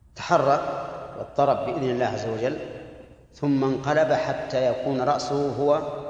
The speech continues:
الأسفل، ويخرج الرأس أولاً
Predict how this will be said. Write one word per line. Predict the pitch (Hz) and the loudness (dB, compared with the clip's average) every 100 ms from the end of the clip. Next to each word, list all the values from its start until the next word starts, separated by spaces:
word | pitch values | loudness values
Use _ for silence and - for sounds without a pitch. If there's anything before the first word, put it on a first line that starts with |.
| - - - - 120 | -10 -12 -16 -12 -8
الأسفل، | 127 131 - 98 - - - - - - _ _ _ - _ _ _ _ - | -2 -2 -2 -8 -12 -16 -20 -20 -20 -20 _ _ _ -20 _ _ _ _ 0
ويخرج | 139 - 131 123 | 2 2 0 -4
الرأس | 123 135 - | -2 -2 -2
أولاً | 127 131 110 | -2 0 -2